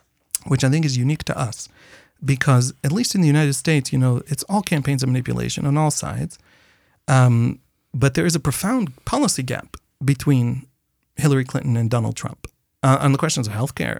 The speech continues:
on the questions of, uh, foreign policy is a little muddled in the United States, but, uh, but on fundamental questions, domestic questions, religion and state, uh, the economy, taxes, I mean, on, on fundamental questions of life, uh, there are huge, huge gaps. So it really matters to policy who wins.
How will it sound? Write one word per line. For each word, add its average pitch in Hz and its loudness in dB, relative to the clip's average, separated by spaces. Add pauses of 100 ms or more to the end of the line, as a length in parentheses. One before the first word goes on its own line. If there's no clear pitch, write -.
on 123 2
the 123 0
questions 123 -2
of, 110 -4 (380)
uh, 131 0
foreign 247 2
policy 196 0
is 139 0
a 156 -4
little 147 2
muddled 139 4
in 117 2
the 120 4
United 117 2
States, 120 -2
but, 123 -2
uh, 117 0
but 127 0
on 120 4
fundamental 170 2
questions, - -6
domestic 131 -4
questions, 143 -4
religion 131 -2
and 110 -4
state, 160 -2 (320)
uh, 117 2
the 117 -2
economy, 139 4
taxes, 139 -2
I 139 0
mean, 151 4
on, 147 -2 (160)
on 147 0 (180)
fundamental 208 2
questions 143 -4
of 131 -6
life, 131 -2 (420)
uh, 127 6
there 143 2
are 131 2
huge, 208 2
huge 139 0
gaps. 127 -2
So - 0
it 160 4
really 247 4
matters 165 2
to 147 -6
policy 143 0
who 143 2
wins. 123 -2